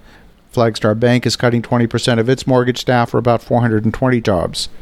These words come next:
We expect to see more announcements in the coming weeks, in particular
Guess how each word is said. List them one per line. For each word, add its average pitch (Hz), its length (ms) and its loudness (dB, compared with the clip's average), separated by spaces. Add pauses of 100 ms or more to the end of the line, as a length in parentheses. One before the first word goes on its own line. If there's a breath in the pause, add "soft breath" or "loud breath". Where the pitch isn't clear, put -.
(340 loud breath)
We 151 160 2
expect 170 400 -2
to 156 80 -2
see 147 320 2
more 135 260 4
announcements 147 720 0
in 131 160 0
the 120 80 2
coming 135 340 0
weeks, 123 320 0
in 123 80 0
particular 120 800 -2